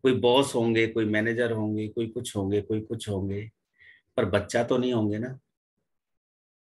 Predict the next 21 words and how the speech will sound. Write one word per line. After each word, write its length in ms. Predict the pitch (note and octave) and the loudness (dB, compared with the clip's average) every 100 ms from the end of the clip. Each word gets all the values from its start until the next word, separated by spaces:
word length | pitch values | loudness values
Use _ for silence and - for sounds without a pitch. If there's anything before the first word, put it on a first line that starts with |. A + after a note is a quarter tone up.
| _ _ _ _ _ _ _ _ _ | _ _ _ _ _ _ _ _ _
यही 480 | G#2 G#2+ A#2 C3+ F3 | -2 4 4 8 6
एक 100 | E3 | 8
ऐसा 200 | C#3+ C#3 | 4 2
समय 320 | - A#2+ A2 | 0 0 2
है, 80 | B2 | 2
यहाँ 180 | A2+ G#2 | 0 -2
पे 120 | A#2+ | -2
आपको 280 | G#2+ - A2+ | -4 -4 -6
बच्चा 360 | F#2+ F#2 - G2+ | -4 -2 0 0
बन 180 | F2 | 0
के 100 | F2+ | -4
बैठना 400 | F2 C#2+ - - | -8 -8 -12 -18
है। 180 | - G2 _ _ _ _ _ _ _ _ _ _ A2 | -18 -18 _ _ _ _ _ _ _ _ _ _ 0
भूल 220 | C3 D#3 | 6 8
जाओ 160 | D#3 D#3 | 8 8
आप 220 | C#3+ - | 6 2
किस 180 | C#3+ B2+ | -2 0
age 200 | A2 F#2 | 0 -2
group 240 | E2+ E2 - | -6 -8 -8
के 100 | B1+ | -10
हो। 180 | A1+ | -10